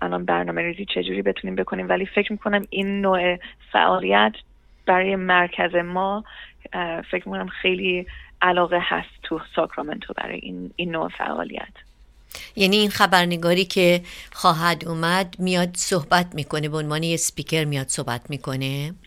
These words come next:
Speaker 1: هنوز معلوم نیست، یا حضوری میان که، اه، بتونیم برنامه ریزی بکنیم، شاید بتونه همین سمستر،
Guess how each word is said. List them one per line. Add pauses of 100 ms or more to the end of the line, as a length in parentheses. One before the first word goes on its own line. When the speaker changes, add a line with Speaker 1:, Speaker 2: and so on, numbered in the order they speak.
(920)
Speaker 1:
هنوز
معلوم
نیست،
یا (280)
حضوری
میان (160)
که، (120)
اه، (320)
بتونیم
برنامه
ریزی
بکنیم، (760)
شاید
بتونه
همین (100)
سمستر،